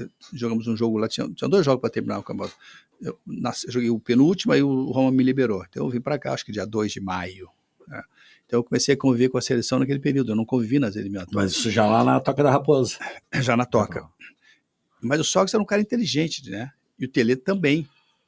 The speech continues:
Speaker 1: E o Sócrates res-, se respeitava, nunca teve nenhum tipo de problema, Sócrates,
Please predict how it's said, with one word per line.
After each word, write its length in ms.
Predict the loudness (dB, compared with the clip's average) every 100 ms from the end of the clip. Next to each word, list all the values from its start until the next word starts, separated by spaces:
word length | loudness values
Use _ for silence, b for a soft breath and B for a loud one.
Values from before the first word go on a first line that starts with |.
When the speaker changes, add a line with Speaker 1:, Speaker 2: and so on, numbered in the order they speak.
| -4
Speaker 1:
E 100 | -4
o 20 |
Sócrates 480 | 0 -2 0 -4 -6 -10
res-, 80 | 0
se 100 | 2
respeitava, 760 | 2 0 -2 -2 -2 -2 -2
nunca 160 | -4 -4
teve 200 | -4 -2
nenhum 120 | -2
tipo 220 | -2 -6
de 60 | -6
problema, 280 | -6 -6
Sócrates, 480 | -6 -4 -6 -8 -14